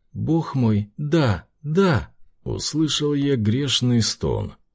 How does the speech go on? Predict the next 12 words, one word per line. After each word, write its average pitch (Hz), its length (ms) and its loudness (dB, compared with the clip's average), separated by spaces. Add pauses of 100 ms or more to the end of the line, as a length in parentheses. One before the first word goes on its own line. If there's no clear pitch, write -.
(120)
Она 67 320 -4
вцепилась 135 680 -2
в 123 40 2
мои 127 240 2
плечи, 117 720 0
не 78 160 0
отталкивая, 107 880 -2 (140)
но 135 260 0
и 147 200 0
не 135 180 -2
требуя 92 600 2
поспешить. - 840 -4